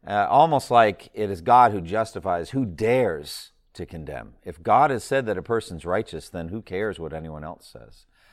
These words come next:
So that's Romans chapter eight. All right, next question. Apollyon claims ownership over Christians, saying he is one of his subjects. How does this shed light on the freedom that Christ gives us?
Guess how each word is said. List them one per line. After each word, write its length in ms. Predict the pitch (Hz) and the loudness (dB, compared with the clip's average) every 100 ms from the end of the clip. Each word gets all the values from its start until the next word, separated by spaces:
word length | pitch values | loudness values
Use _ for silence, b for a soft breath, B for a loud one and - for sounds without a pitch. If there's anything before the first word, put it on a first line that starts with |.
| b | b
So 180 | _ 92 | _ -8
that's 180 | 85 - | -8 -8
Romans 340 | 92 87 80 | -10 -8 -10
chapter 400 | - 78 - 80 | -10 -12 -12 -14
eight. 160 | 76 76 _ _ _ _ _ - - | -14 -16 _ _ _ _ _ -18 0
All 80 | 156 | 4
right, 160 | 123 | 4
next 200 | 117 135 | 2 -4
question. 380 | - 135 - 101 B B - | 2 2 0 -8 B B -18
Apollyon 720 | - - 220 269 254 202 156 | -4 4 6 4 0 -2 -4
claims 500 | - 170 165 156 139 - | -6 -4 -2 -4 -6 -4
ownership 760 | 147 156 156 120 - 90 - - - _ _ _ _ _ | 0 2 2 0 -2 -8 -8 -12 -20 _ _ _ _ _
over 240 | 101 92 87 | -4 -2 -4
Christians, 520 | - 85 - - - | -6 -8 -10 -18 -6
saying 280 | 139 135 127 | -2 -2 -2
he 120 | 147 | -4
is 120 | 139 | -4
one 180 | 131 123 | -2 -2
of 80 | 110 | -4
his 160 | 101 | -6
subjects. 720 | - 139 131 90 - _ - b b b b - | -6 -4 -4 -8 -16 _ -20 b b b b -6
How 160 | 208 | -4
does 180 | 320 277 | -2 0
this 180 | 202 185 | 0 0
shed 320 | - 170 156 | 0 0 4
light 300 | 127 120 120 | 6 6 6
on 220 | - 123 120 | 0 0 0
the 60 | |
freedom 580 | - - 180 202 175 139 | -6 -6 -4 -2 -2 -2
that 120 | 127 | -4
Christ 360 | - 131 120 - | 0 0 0 -4
gives 260 | 131 120 | -4 -2
us? 280 | 113 110 - | -4 -4 -8